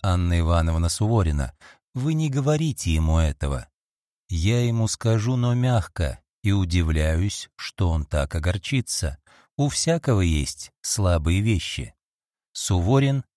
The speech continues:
дневник, одиннадцатое февраля тысяча восемьсот девяносто седьмого года, Петербург. Двадцать восьмого августа я не буду у Толстого. Во-первых, от того,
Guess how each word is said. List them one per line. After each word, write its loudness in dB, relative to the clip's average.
дневник, 0
одиннадцатое 2
февраля 2
тысяча 2
восемьсот 0
девяносто 2
седьмого 0
года, 2
Петербург. -2
Двадцать -2
восьмого 0
августа -2
я 2
не 0
буду 0
у 0
Толстого. -2
Во-первых, 0
от -2
того, 2